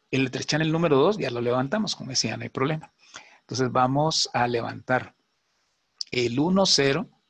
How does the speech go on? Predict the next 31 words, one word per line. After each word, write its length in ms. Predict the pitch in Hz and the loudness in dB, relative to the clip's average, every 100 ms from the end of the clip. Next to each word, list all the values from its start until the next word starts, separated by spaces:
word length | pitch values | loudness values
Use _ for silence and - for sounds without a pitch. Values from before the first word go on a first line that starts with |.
| _ | _
perdón, 260 | - 127 101 - - - - - | -2 -2 -4 -14 -20 -20 -8 -2
el 300 | 120 113 - | -2 -2 0
cero 440 | - - 156 190 | 2 4 4 4
cero 420 | - 151 123 - - | 4 2 2 -6 -4
y 160 | 123 | -2
el 120 | 117 | 0
cero 280 | - 147 160 | 0 2 4
uno 400 | 160 185 220 285 _ _ _ - | 4 4 2 -2 _ _ _ -10
sería 600 | - 117 123 135 143 - | -6 -4 -2 -2 -2 -4
el, 800 | 139 151 160 160 175 160 170 233 _ _ _ _ - | -2 0 0 0 0 0 -4 -8 _ _ _ _ -12
el, 320 | 131 120 127 | -8 -6 -6
el 320 | - 117 113 110 | -6 -6 -8 -8
Ether 200 | 107 104 | -8 -4
Channel 240 | 127 123 | -2 0
número 260 | 131 160 170 | 0 2 4
uno. 280 | 147 175 - _ - _ _ - _ _ | 4 0 -6 _ -20 _ _ -20 _ _
El 320 | 131 127 139 - | 2 2 2 0
uno 540 | 147 165 175 170 170 | 4 6 6 6 4
cero 440 | 165 - 123 - - _ _ - | 4 2 2 -2 -12 _ _ -4
y 140 | 127 | 0
el 140 | 113 131 | 2 2
uno 300 | 147 165 185 | 2 0 0
tres 560 | - 254 - - - _ _ _ _ - | -2 0 -2 -4 -8 _ _ _ _ -6
serían 880 | - 123 123 147 151 156 156 - - | 0 0 0 -4 -2 -2 -2 -4 -2
el 220 | 123 120 | 0 0
Ether 220 | 117 - | -2 -4
Channel 300 | - 127 139 | -2 -2 0
número 340 | 117 117 104 101 | -2 -4 -6 -8
tres, 300 | - 101 - - | -10 -6 -6 -6
¿de 60 | |
acuerdo? 260 | - 160 | -2 -2